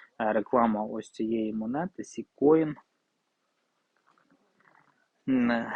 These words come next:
дивимось зараз на преселі, вона два центи, буде далі чотири, потім п'ять центів і так далі. Так, натиснули знову на таку саму картинку, натискаємо на Next Site, я вже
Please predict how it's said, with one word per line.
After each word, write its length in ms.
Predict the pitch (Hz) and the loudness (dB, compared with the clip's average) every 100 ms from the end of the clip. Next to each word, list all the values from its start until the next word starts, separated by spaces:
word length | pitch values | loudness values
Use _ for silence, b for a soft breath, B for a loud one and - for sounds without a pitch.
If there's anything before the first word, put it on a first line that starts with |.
| B B B B | B B B B
дивимось 480 | 127 120 123 117 110 | -2 2 4 4 0
зараз 360 | 117 117 113 - | 0 0 -2 -4
на 120 | 113 | -6
преселі, 580 | - 113 - 123 113 107 | -4 -6 -2 0 0 -2
вона 440 | 107 113 113 104 - | -4 -4 -4 -6 -10
два 340 | 107 127 165 | -4 2 2
центи, 500 | 170 156 139 131 - | 2 -2 -4 -6 -10
буде 360 | 107 117 113 110 | -8 -6 -6 -6
далі 320 | 117 113 110 | -2 -2 -4
чотири, 520 | - - - 165 151 | -10 -4 2 4 4
потім 440 | - 113 - 110 151 | 0 -8 -10 -12 -8
п'ять 340 | - 139 139 | -2 -2 -2
центів 460 | - 113 107 120 113 | -10 -12 -14 -14 -12
і 60 | |
так 260 | 113 113 113 | -10 -12 -10
далі. 340 | 113 107 - - _ _ _ _ _ _ _ _ _ _ | -12 -12 -16 -20 _ _ _ _ _ _ _ _ _ _
Так, 300 | - 110 - | -2 -2 -2
натиснули 640 | 117 - 143 135 123 117 117 | -10 -4 -2 -2 -4 -6 -4
знову 380 | 123 123 113 113 | 0 0 0 -4
на 360 | 117 117 107 - _ | -2 -2 -4 -12 _
таку 300 | 120 - 127 | -12 -6 -6
саму 340 | - 131 127 | -4 -4 -4
картинку, 640 | - 147 - 196 185 - 127 | -4 -6 -2 -2 -2 -4 -6
натискаємо 720 | 113 - - - 120 110 110 | -6 -10 -12 -6 -4 -4 -6
на 320 | 113 117 123 | -6 -6 -6
Next 260 | 123 - - | -6 -8 -4
Site, 280 | 175 143 - | -2 -4 -4
я 80 | 113 | -8
вже 280 | 113 113 | -6 -10